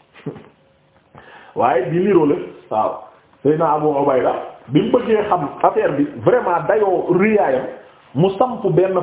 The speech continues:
faar ci faaru kasaloo bi <laughs> jël gëléem gi gën a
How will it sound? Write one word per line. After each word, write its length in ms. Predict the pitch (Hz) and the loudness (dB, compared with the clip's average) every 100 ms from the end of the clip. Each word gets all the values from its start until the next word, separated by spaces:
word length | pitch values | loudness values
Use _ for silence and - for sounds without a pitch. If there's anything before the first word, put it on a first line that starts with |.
| 175 | 0
faar 240 | 175 170 - | 0 -2 -4
ci 80 | 151 | -2
faaru 340 | 180 160 156 - | 0 0 -2 -4
kasaloo 500 | 156 147 127 120 - | 0 0 0 -2 -4
bi 100 | 147 - _ _ _ _ _ - | -12 -16 _ _ _ _ _ -14
<laughs> 160 | - - - - - 131 | -10 -10 -14 -20 -4 0
jël 200 | 269 185 | 0 2
gëléem 260 | 254 254 240 | 2 2 2
gi 80 | 214 | 2
gën 80 | |
a 80 | 294 | 2